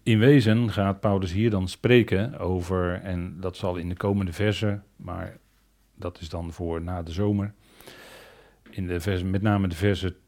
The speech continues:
tweeëntwintig tot en met vierentwintig komt dat ook nadrukkelijk naar, aan de orde. Eh, de, de nieuwe mensheid, hè, eh, dat is, eh, waar Paulus het over heeft, het gedrag van de nieuwe mens. En dat is het effect van het kruis.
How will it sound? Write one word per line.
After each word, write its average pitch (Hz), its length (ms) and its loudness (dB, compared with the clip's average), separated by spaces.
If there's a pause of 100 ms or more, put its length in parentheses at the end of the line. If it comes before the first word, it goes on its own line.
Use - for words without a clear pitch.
(120)
tweeëntwintig 98 640 -2
tot - 200 -6
en 101 60 -4
met 92 260 -6
vierentwintig 101 960 -4
komt 92 220 -4
dat 90 200 -4
ook 95 180 -8
nadrukkelijk 92 600 -4
naar, 90 280 -2 (100)
aan 95 240 -2
de 98 120 -6
orde. 104 440 0 (500)
Eh, 87 280 -6 (100)
de, 90 340 -8
de 90 120 -4
nieuwe 101 220 2
mensheid, 98 880 -2
hè, 92 260 -6
eh, 101 60 -10 (280)
dat 90 340 -12
is, - 260 -10
eh, 87 60 -4 (840)
waar 87 180 -6
Paulus 87 320 -4
het 90 120 -10
over 87 260 -4
heeft, 92 480 -6
het - 100 -20
gedrag 90 360 -8
van 92 120 -8
de 85 60 -6
nieuwe 92 240 -6
mens. 92 440 -8 (840)
En 104 120 -2
dat 120 120 4
is 107 60 -2
het 113 100 -6
effect 131 460 0 (100)
van 110 320 -2
het 95 140 -4
kruis. 110 560 -4